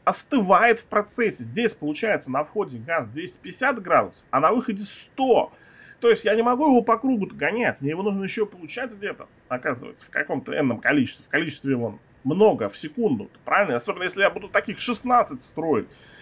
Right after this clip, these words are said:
В общем, я это здесь поставил, оно не было запущено, дальше вот этой конструкции дело здесь не пошло, потому что я осознал, что че-то как-то жижня полная. И я на это забил,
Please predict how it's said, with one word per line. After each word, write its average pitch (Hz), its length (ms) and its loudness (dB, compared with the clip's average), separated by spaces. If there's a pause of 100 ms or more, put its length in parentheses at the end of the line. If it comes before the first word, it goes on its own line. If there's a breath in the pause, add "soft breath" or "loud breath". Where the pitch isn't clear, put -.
(120 loud breath)
В - 40 -6
общем, 214 200 -2
я 202 100 6
это 175 160 0
здесь 156 140 -6
поставил, 233 720 0
оно 175 200 4
не 175 240 0
было 117 180 2
запущено, 170 640 -4
дальше 127 280 0
вот 127 100 -4
этой 123 100 -8
конструкции 120 500 -8
дело 117 240 -2
здесь 107 220 -12
не 139 180 0
пошло, 127 420 -2
потому - 160 -6
что - 120 -8
я 123 60 -2
осознал, 120 360 -4
что - 160 -14
че-то - 380 -10
как-то 147 400 -2 (360 loud breath)
жижня 147 460 0
полная. 143 600 2 (640)
И 285 80 -6
я 175 140 0
на 156 80 2
это 135 140 0
забил, 117 420 -4